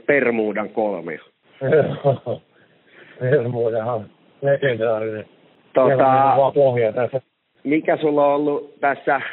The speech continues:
Speaker 1: yleisfiilis nyt sitten kuluneen viikon?
Speaker 2: Ihan hyvä fiilis, että pikkuhiljaa tää etenee täällä ja nyt mennään tällä hetkellä vähän niinku kylki edellä keinot vaan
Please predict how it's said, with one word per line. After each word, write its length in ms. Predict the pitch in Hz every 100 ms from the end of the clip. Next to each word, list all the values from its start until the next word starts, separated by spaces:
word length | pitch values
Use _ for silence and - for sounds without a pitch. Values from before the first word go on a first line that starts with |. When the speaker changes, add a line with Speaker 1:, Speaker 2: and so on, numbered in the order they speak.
| -
Speaker 1:
yleisfiilis 960 | 151 151 139 120 - - 110 107 107 107
nyt 200 | 113 104
sitten 280 | 117 - 107
kuluneen 560 | - 120 113 101 95 90
viikon? 440 | 104 98 87 - - - _ _ _ _ -
Speaker 2:
Ihan 380 | 113 143 127 135 - _ _ _
hyvä 240 | 165 139 120
fiilis, 460 | 147 131 113 110
että 380 | 113 113 120 95 _ _ _ -
pikkuhiljaa 640 | 156 - 131 139 131 127
tää 260 | 120 127 127
etenee 380 | 123 117 110 107
täällä 320 | 113 107 104
ja 120 | 101 - _ _ _ -
nyt 220 | 127 123
mennään 300 | 127 123 120
tällä 300 | 127 120 117
hetkellä 400 | 110 113 123 113
vähän 280 | 117 113 113
niinku 300 | 110 107 104 - _ _ -
kylki 360 | 147 131 113 123
edellä 300 | 123 113 110
keinot 440 | 127 120 110 107
vaan 300 | 110 110 113